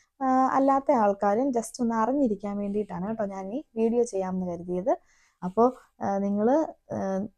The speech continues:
പല കാര്യങ്ങൾക്കും സേവ് ചെയ്യുന്ന കൂട്ടത്തിൽ ഈ ഒരു കാര്യത്തിനും കൂടെ ഇനി നിങ്ങൾ സേവ് ചെയ്യാൻ ശ്രമിക്കുക കേട്ടോ. കാരണം അത് നിങ്ങളുടെ ഫാമിലിക്ക് വളരെ ഒരു റിലീഫ് ആയിരിക്കും. കാനഡയിലെ ഫ്യൂണറൽ കോസ്റ്റ്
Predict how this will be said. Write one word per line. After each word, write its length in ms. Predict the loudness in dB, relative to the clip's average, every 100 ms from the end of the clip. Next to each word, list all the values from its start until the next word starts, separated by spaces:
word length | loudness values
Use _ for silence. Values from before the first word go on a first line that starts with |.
| _ -10 -4
പല 220 | 0 2
കാര്യങ്ങൾക്കും 580 | 4 4 4 2 2 0
സേവ് 280 | 2 0 2
ചെയ്യുന്ന 240 | 2 2
കൂട്ടത്തിൽ 520 | -2 -2 -2 0 0 0 _ -2
ഈ 200 | 6 6
ഒരു 120 | 6
കാര്യത്തിനും 520 | 2 0 0 -4 -2
കൂടെ 180 | 2 4
ഇനി 260 | 4 4
നിങ്ങൾ 340 | 2 2 0 0
സേവ് 360 | 0 0 2
ചെയ്യാൻ 280 | 2 2 -2
ശ്രമിക്കുക 500 | -6 -6 -6 -4 -4
കേട്ടോ. 260 | -4 -4 -6 -8 _ _
കാരണം 420 | -2 0 0 -2 -6 _ _ -4
അത് 220 | -2 0
നിങ്ങളുടെ 360 | -2 0 0 0
ഫാമിലിക്ക് 760 | -2 -2 2 2 2 2 2
വളരെ 560 | 2 2 2 2 2 2
ഒരു 220 | 0 0 -4 _ _ 0
റിലീഫ് 380 | 2 4 2 2
ആയിരിക്കും. 400 | 0 0 -2 -10 -16 -14 -14 -12
കാനഡയിലെ 640 | -4 -2 0 2 2 2
ഫ്യൂണറൽ 460 | 0 -2 0 0 -2
കോസ്റ്റ് 500 | 0 -2 -2 -2